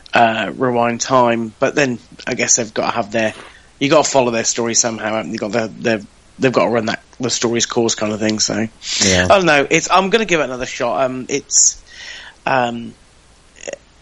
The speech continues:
Speaker 1: yeah, I just haven't been grabbed by it, but since everyone says that it's better after the first episode, I'll,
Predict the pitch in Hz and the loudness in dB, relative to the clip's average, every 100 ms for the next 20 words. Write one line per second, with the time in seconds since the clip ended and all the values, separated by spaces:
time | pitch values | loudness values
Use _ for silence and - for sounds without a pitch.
0 | - 160 160 151 139 135 165 151 175 - | -18 -6 4 6 6 6 6 4 0 -2
1 | - - 127 139 139 135 127 117 - _ | -6 -4 -2 -2 -2 -4 -6 -8 -16 _
2 | - 139 135 123 - 120 117 - 131 123 | -14 -2 0 0 -4 -8 -8 -8 -6 -8
3 | - - - - 147 135 131 120 120 - | -10 -20 -4 -2 0 0 -2 -4 -2 -2
4 | 117 113 117 - - - - - - 123 | -2 -4 -6 -8 -6 -4 -4 -4 -8 -12
5 | - 113 - 110 110 110 - - 110 107 | -12 -12 -4 -2 0 -2 -2 -4 -4 -4
6 | 110 | -6